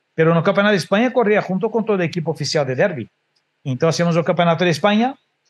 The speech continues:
como entreno, eh, y hacíamos el Mundial, porque habían pocas carreras, creo que en esta época eran ocho carreras en Europa que tenía de ochenta.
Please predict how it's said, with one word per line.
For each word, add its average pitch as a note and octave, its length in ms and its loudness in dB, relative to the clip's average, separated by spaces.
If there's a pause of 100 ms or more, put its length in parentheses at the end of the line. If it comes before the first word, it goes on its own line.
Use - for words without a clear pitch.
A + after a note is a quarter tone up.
(340)
como E3+ 200 2
entreno, F#3+ 560 0 (600)
eh, D#3 460 -4
y D#3+ 120 0
hacíamos D#3+ 340 -2
el E3+ 80 0
Mundial, C3+ 400 -2 (380)
porque C#3+ 160 -2
habían G3 240 2
pocas A#3+ 260 0
carreras, F#3+ 440 2
creo F#3 220 -6
que F#3 180 -4
en F#3 80 0
esta E3+ 200 0
época G3+ 280 -2
eran F#3+ 160 2
ocho G#3+ 260 0
carreras F3 500 0
en E3 60 -2
Europa D3 420 -4 (540)
que C#3 100 -2
tenía C#3+ 280 0
de C3+ 80 -2
ochenta. A2+ 420 -8